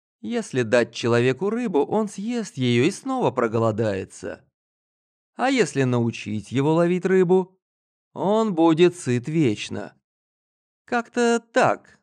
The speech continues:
да? Ты собираешься научить меня ловить рыбу?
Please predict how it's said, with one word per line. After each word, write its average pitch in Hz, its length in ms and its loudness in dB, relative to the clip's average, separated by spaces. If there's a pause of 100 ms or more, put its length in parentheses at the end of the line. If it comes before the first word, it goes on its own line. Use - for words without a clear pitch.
да? 156 460 2 (1200)
Ты 117 260 2
собираешься 120 840 2
научить 120 440 -2
меня 120 260 2
ловить 120 300 4
рыбу? 123 640 0